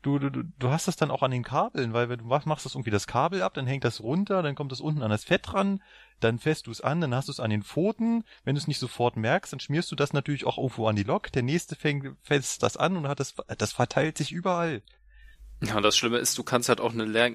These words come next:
Speaker 2: eine lange Jacke anhaben, jetzt wie beim Rangieren, und das funktioniert halt trotzdem nicht, weil du bleibst irgendwo hängen an der Kupplung oder so, dann zieht dir das den Ärmel weg und dann hast du das überall auf dem kompletten Arm und so weiter.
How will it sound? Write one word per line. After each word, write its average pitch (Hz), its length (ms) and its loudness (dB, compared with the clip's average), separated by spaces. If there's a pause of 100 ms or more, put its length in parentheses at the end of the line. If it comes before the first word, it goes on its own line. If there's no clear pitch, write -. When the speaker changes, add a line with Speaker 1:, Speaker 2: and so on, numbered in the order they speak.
Speaker 2:
eine 110 220 -4
lange 120 260 2
Jacke 113 360 2
anhaben, 135 360 0
jetzt - 400 -4
wie 113 80 2
beim 110 220 4
Rangieren, 107 460 2
und 107 120 -8
das - 280 2
funktioniert 110 400 0
halt 104 100 4
trotzdem - 320 0
nicht, 90 180 -4
weil 104 100 4
du 98 80 -4
bleibst 110 280 2
irgendwo 117 320 -4
hängen 123 240 4
an 107 100 -2
der 104 120 0
Kupplung 127 320 -4
oder 139 200 2
so, 151 220 -2
dann 110 160 -2
zieht - 220 -2
dir 113 80 2
das 110 200 4
den 107 120 0
Ärmel 127 360 2
weg 151 140 2
und 120 80 -6
dann 113 160 -2
hast 120 160 0
du 117 40 0
das 107 160 4
überall 104 260 4
auf - 160 -6
dem 107 120 -6
kompletten 104 400 0
Arm 113 300 4
und 135 80 -10
so 120 160 -6
weiter. 123 320 -2